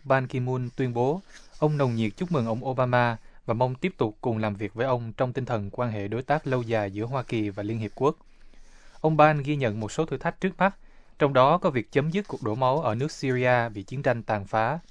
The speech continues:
Thủ tướng Israel Benjamin Netanyahu nói, liên minh chiến lược giữa Israel và Hoa Kỳ trở nên mạnh mẽ hơn bao giờ hết, và ông sẽ tiếp tục làm việc với Tổng thống Obama.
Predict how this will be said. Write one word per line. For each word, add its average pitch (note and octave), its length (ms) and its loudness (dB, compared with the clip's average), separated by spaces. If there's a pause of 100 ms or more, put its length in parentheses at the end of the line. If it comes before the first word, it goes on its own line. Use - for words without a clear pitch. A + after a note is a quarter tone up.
(760)
Thủ C3 100 0
tướng D#3 160 2
Israel C#3+ 460 0
Benjamin C3 520 0
Netanyahu B2+ 600 0
nói, B2 340 2 (420)
liên D3 160 2
minh C#3+ 220 2
chiến E3 180 0
lược C#3 200 2
giữa B2 120 0
Israel C3+ 420 0
và A2 120 2
Hoa B2 160 -4
Kỳ G#2+ 300 0
trở A2 160 -2
nên C3 180 -2
mạnh G#2+ 200 -2
mẽ G#2 140 -2
hơn C3+ 220 -2
bao B2 100 2
giờ A2+ 140 -2
hết, B2+ 240 0 (420)
và C3 100 -2
ông C3+ 160 0
sẽ A#2 160 -2
tiếp - 180 -4
tục B2+ 140 -2
làm A2+ 180 0
việc G#2+ 220 -2
với A#2+ 180 2
Tổng A2 180 -2
thống C3 320 -4
Obama. A#2+ 460 2